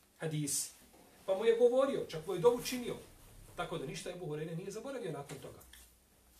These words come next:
I kada bi nešto Ebu Hureyre upitao poslanika, sam kaže, „Očekivao sam”, kaže, „da me neće”, kaže, „Allahu poslaniče, ko je najpreči za tvoj šefat na sudnjem danu?” Kaže, „Znao sam”, kaže Ebu Hureyre, „da me neće niko prije tebe upitati”.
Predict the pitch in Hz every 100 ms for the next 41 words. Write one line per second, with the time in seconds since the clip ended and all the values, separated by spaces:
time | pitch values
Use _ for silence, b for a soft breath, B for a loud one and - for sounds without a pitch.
0 | - - - - - - - - 180 156
1 | 165 160 208 - 196 175 202 208 165 208
2 | 233 - - 175 214 - 202 180 175 160
3 | 151 139 143 180 190 185 160 175 165 147
4 | 170 190 - 135 123 160 180 214 240 233
5 | 185 147 - 233 220 302 - 254 240 226
6 | - 220 - 160 185 147 139 165 139 123
7 | 120 120 156 - _ _ _ _ _ _
8 | _ _ - - 208 202 - 160 170 160
9 | 165 160 151 151 156 139 151 143 160 -
10 | - 147 120 120 113 - - -